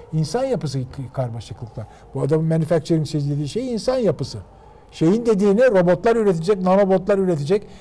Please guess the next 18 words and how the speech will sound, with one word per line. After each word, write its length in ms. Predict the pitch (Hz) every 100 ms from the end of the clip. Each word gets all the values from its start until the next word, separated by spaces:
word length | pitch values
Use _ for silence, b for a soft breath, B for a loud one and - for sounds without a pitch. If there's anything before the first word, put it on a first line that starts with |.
| B
insan 440 | 165 160 202 214 180
beynini, 580 | 175 175 170 180 208 196 B B B -
e, 280 | 143 147 135
söyle 280 | 175 190
adını, 380 | 185 151 160 151 - B
silikonların 600 | - 196 202 190 180 170
üzerine 360 | 160 160 156 165
işleyecek, 460 | 143 - 143 220
daha 160 | 202 185
sonra 220 | 185 190
onu 140 | 190 165
hızlandıracak 560 | 170 180 170 156 165
falan. 100 | 202
Hepsi 320 | 190 262 -
insan 300 | 208 180 202
yapısı 300 | 196 147 147
şeylerden 520 | 127 143 131 123 120 117
bahsediyorlar. 580 | 110 123 110 107 104